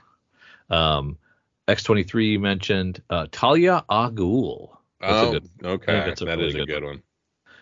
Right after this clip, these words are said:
Speaker 1: And then, um, they round it out with, uh, Rose Wilson, um, Ravager, daughter of,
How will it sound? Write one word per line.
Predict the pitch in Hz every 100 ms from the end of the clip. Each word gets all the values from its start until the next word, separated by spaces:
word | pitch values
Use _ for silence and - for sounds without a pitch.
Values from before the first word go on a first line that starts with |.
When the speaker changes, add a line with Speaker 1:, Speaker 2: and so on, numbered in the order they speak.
| _
Speaker 1:
And | - 90 87
then, | 90 87 87
um, | 82 80 78 78
they | 87 82
round | 90 92 92
it | 90
out | 82 80 82
with, | 85 78 76 78 - - _ -
uh, | 82 78
Rose | 87 101 113 95
Wilson, | 92 107 117 - 92 85 82 - _ _ _ _ _ _ _ _ _ -
um, | 85 80 76 76 80 _ -
Ravager, | 90 104 117 98 82 82 78
daughter | 73 85 82 82 82 73
of, | 65